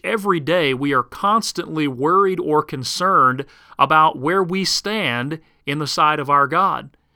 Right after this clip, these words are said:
He doesn't want us to be constantly worried or concerned about whether or not we are right or whether or not we would be able to hear, "Well done, thou good and faithful servant,"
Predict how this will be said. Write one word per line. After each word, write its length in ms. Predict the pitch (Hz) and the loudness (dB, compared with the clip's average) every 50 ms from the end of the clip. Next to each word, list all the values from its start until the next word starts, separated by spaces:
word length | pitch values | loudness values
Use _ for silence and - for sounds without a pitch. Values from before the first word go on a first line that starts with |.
| _ _ _ _ | _ _ _ _
He 140 | - 196 202 | -2 2 4
doesn't 300 | 226 247 226 220 202 185 | 6 6 6 4 0 -2
want 280 | 160 175 208 240 233 | 0 0 2 2 2
us 180 | 190 175 160 - | 2 0 -2 -2
to 80 | - 175 | -4 -4
be 120 | 156 160 | -2 -2
constantly 720 | 156 160 - 165 185 202 214 - - - 185 175 156 151 | -2 -2 0 2 2 2 2 0 -4 -8 -6 -4 -4 -4
worried 480 | 143 131 131 143 165 190 208 214 214 196 | -4 -4 -2 0 2 2 2 2 0 -2
or 260 | 196 165 160 165 165 | -2 0 0 0 0
concerned 800 | 151 - 147 139 - - - 202 214 214 190 165 156 147 151 151 - - - - - | -2 -4 -8 -6 -6 -4 0 2 4 6 6 6 6 4 2 -4 -8 -12 -18 -16 -6
about 340 | - 143 151 165 160 160 139 | -2 2 4 6 6 4 4
whether 260 | 127 165 190 185 190 | 2 2 2 2 0
or 240 | - - 160 160 151 | 0 0 0 0 2
not 320 | 147 160 175 180 175 139 135 | 2 4 4 4 2 2 -2
we 120 | 160 180 | -4 -4
are 280 | 185 - 143 135 131 127 | -2 2 2 4 4 2
right 560 | 120 123 139 156 175 196 220 - _ - - - - _ - - _ | 2 2 4 4 4 4 2 -2 _ -16 -20 -20 -20 _ -20 -12 _
or 340 | - 151 160 170 165 160 160 | -2 0 0 2 2 0 0
whether 300 | - 139 165 185 196 196 | 2 2 2 4 4 2
or 220 | 196 - 165 165 160 | 0 2 2 0 2
not 340 | 160 165 170 175 175 147 127 | 4 4 4 4 4 2 -2
we 140 | 170 196 | -4 -2
would 160 | 196 180 160 147 | -2 -2 -2 -2
be 160 | 160 165 156 | -2 -2 0
able 340 | 151 165 180 160 165 160 147 | 0 -2 -2 -4 -6 -6 -6
to 380 | - - 160 160 151 143 135 | -6 -2 -2 0 0 0 -2
hear, 360 | 127 110 151 170 175 170 160 | -4 -4 -2 0 2 4 4
"Well 360 | 143 113 110 135 156 170 170 165 | 2 2 0 0 2 2 0 0
done, 340 | 143 165 165 175 170 160 | 0 0 0 0 0 0
thou 240 | 147 147 143 143 139 | 0 2 2 2 2
good 220 | 131 127 151 165 156 | 0 -2 -2 -2 -2
and 160 | 143 143 - | -4 -4 -4
faithful 400 | - 160 160 156 - - 131 120 | -4 -4 -4 -6 -6 -8 -8 -6
servant," 500 | - - 165 180 185 170 139 131 135 | -2 0 2 2 2 2 0 -2 -6